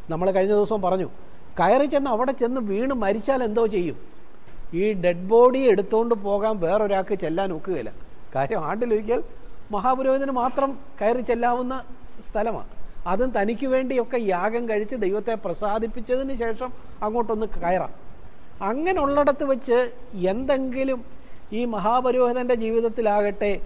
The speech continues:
അവൻ പ-, പ്രതിനിധാനം ചെയ്യുന്ന ഇസ്രായേൽ മക്കളുടെ ജീവിതത്തിലാകട്ടെ, എന്തെങ്കിലും പാളിച്ചകളുണ്ടെങ്കിൽ, ദൈവത്തിന് പ്രസാദമല്ലാത്ത എന്തെങ്കിലും ഉണ്ടെങ്കിൽ, ആ മഹാപുരോഹിതൻ അവിടെ വീണ് മരിച്ചാൽ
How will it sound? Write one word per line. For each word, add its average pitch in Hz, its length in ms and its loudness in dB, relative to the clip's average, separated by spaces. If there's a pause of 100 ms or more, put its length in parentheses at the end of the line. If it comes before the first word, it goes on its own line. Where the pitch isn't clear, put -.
(360)
അവൻ 190 320 2
പ-, 214 200 0
പ്രതിനിധാനം 226 520 2
ചെയ്യുന്ന 226 260 0
ഇസ്രായേൽ 226 480 2
മക്കളുടെ 226 360 0
ജീവിതത്തിലാകട്ടെ, 214 800 2
എന്തെങ്കിലും 220 400 0 (460)
പാളിച്ചകളുണ്ടെങ്കിൽ, 214 960 2 (640)
ദൈവത്തിന് 220 420 0
പ്രസാദമല്ലാത്ത 226 800 0
എന്തെങ്കിലും 226 500 0
ഉണ്ടെങ്കിൽ, 226 400 0 (600)
ആ 175 220 0
മഹാപുരോഹിതൻ 233 880 2
അവിടെ 208 280 2
വീണ് 214 400 0
മരിച്ചാൽ 196 640 0